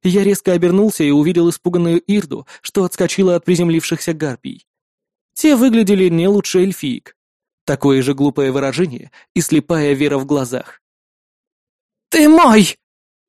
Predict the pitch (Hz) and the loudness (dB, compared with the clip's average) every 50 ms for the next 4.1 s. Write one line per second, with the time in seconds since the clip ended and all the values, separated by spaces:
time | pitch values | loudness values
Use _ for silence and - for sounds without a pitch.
0 | _ _ _ _ - - 139 143 135 - 147 147 131 - 143 143 156 165 156 160 | _ _ _ _ -4 -2 -2 -2 -2 -2 -4 -4 -4 -2 -2 0 0 0 -2 -2
1 | - 170 160 156 165 175 - - 160 156 151 156 147 160 165 151 143 143 139 135 | -2 -2 0 0 0 -2 -2 -2 -2 0 0 0 0 0 0 0 0 -2 -4 -4
2 | 120 135 139 135 131 - 190 185 190 - - 123 - - - _ _ _ 160 156 | -4 -2 -4 -4 -4 -4 -6 -6 -6 -8 -10 -12 -12 -14 -16 _ _ _ -4 -4
3 | 165 160 - - 185 170 160 156 160 156 156 151 151 139 123 - 123 127 - - | -4 -4 -4 -4 -2 -2 0 0 -2 -2 -4 -4 -4 -4 -4 -4 -8 -14 -18 -18
4 | - | -20